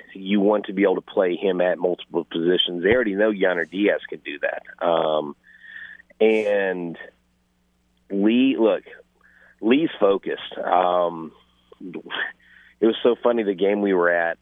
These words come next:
Um, I got, like, Hunter Brown's first couple strikeouts on camera. I was right behind home plate. And a buddy of mine said, "Let's, let's go to the party deck." I'm like, "Okay, cool." So literally, as Lee's getting up to bat, I'm getting up from my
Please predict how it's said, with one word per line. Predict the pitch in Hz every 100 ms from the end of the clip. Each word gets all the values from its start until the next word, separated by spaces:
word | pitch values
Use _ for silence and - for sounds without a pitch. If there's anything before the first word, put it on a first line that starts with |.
| 90
Um, | 87 85 85 85
I | 87
got, | 98 113 110
like, | 92 98 - _ _ _ _ _ _ _ _ _ _ _ _
Hunter | - 123 120
Brown's | 113 104 -
first | 104 95
couple | 104 95 92
strikeouts | 101 95 - 98 90 - - - _ _
on | 98 95
camera. | 90 107 101 95 92 90
I |
was | 85
right | 95 92
behind | 90 90 95 87
home | 92 90 82
plate. | 92 92 92 - _ _ _ _ _ _ _ -
And | 98
a | 87
buddy | 123 135
of | 120
mine | 107 104 101 -
said, | 110
"Let's, | 123 156 -
let's | 127 135
go | 160
to | 156 131
the |
party | 120 110 110 95
deck." | 82 78
I'm | 90
like, | 107
"Okay, | 131 127 113
cool." | - 117 95 -
So | 98 92 - _ _ _ _
literally, | 107 143 143 117 101 85 - _ _ _ _ -
as | 101 98
Lee's | 92 123 127 101
getting | 107 113
up | 110
to | 104
bat, | 101 101 -
I'm | 101 104
getting | 113
up | 107 -
from | 107
my | 95